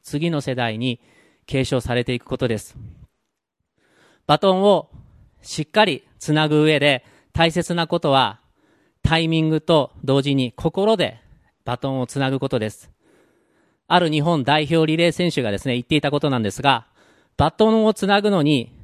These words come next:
心のバトンがすごく実は大事で、この人だったら大丈夫とお互いに思っていると、バトンがちゃんとつながるそうです。つまり、バトンを渡す方と、バトンを受け取る方と、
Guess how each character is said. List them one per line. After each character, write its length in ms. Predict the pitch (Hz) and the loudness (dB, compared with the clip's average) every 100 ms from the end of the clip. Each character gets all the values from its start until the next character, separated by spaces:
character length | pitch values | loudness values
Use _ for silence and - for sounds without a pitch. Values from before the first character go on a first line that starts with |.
| - | -12
心 380 | - 147 190 196 | -4 0 2 4
の 100 | 190 | 2
バ 140 | 175 | 2
ト 140 | 170 175 | 0 0
ン 60 | |
が 120 | 170 147 | 0 -2
す 160 | - | 0
ご 120 | 185 | 2
く 120 | 220 147 | 2 0
実 220 | 135 156 | 0 2
は 100 | 123 | 2
大 200 | 113 123 | 0 -2
事 100 | 123 | 0
で、 300 | 123 107 - _ _ _ _ _ - | 0 0 -6 _ _ _ _ _ -4
こ 140 | 180 | 2
の 140 | 233 285 | 4 4
人 200 | - 202 | 2 2
だ 100 | 147 | 0
っ 100 | - | 0
た 100 | 131 | -2
ら 100 | 123 | 0
大 200 | 139 147 | 0 0
丈 120 | 160 | 0
夫 140 | 120 | 0
と 280 | - 131 - - - - - | 0 -2 -2 -10 -18 -20 -12
お 140 | - | -6
互 420 | 147 214 226 220 220 | 0 0 2 -2 0
い 20 | |
に 240 | 220 196 _ _ _ _ - | -2 -2 _ _ _ _ -2
思 220 | 175 262 | 2 2
っ 40 | |
て 220 | - - | 2 0
い 80 | 165 | 0
る 80 | 120 | 0
と、 260 | - 123 - _ _ | 0 -2 -2 _ _
バ 120 | - 123 | -6 -4
ト 140 | 143 | -2
ン 40 | |
が 100 | 131 | -2
ち 100 | 123 | -4
ゃ 60 | 135 | -6
ん 60 | 120 | -6
と 100 | 131 | -6
つ 100 | 135 | -4
な 100 | 135 | -4
が 80 | |
る 60 | 135 | -4
そ 120 | 135 | -4
う 40 | 120 | -4
で 80 | |
す。 200 | 107 - - _ _ _ _ _ _ _ _ | -4 -6 -10 _ _ _ _ _ _ _ _
つ 120 | - 190 | -4 -2
ま 100 | 165 | 0
り、 160 | 120 _ - | -2 _ -2
バ 140 | 135 | -2
ト 140 | - 185 | 2 2
ン 100 | 170 | 2
を 40 | |
渡 280 | 147 - 190 | 0 2 0
す 160 | - - | 0 0
方 200 | 208 165 | 2 2
と、 260 | 147 120 - - - | 2 0 -2 -8 -4
バ 140 | 127 | -2
ト 140 | - | 0
ン 80 | 165 | 2
を 40 | 165 | 2
受 160 | 160 | 2
け 40 | 196 | 2
取 180 | 220 214 | 2 2
る 40 | |
方 180 | 220 202 | 4 2
と、 260 | 175 127 | 2 0